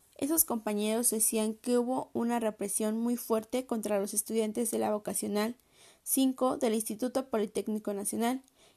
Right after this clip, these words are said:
en la plaza de la Ciudadela. Entraron los granaderos a la escuela, golpearon estudiantes. El veintiséis de julio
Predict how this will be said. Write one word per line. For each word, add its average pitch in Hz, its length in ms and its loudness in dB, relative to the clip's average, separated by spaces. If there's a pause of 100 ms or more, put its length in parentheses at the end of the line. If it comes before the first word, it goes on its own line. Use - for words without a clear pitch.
en 233 160 4
la 226 180 2
plaza 233 280 4
de 247 120 4
la 214 160 2
Ciudadela. 202 680 0 (680)
Entraron 262 460 4
los 277 120 4
granaderos 220 680 2
a - 80 -2
la 208 80 0
escuela, 185 420 0 (280)
golpearon 226 500 2
estudiantes. - 640 -4 (1500)
El 220 100 4
veintiséis 220 540 4
de 320 100 2
julio 226 480 0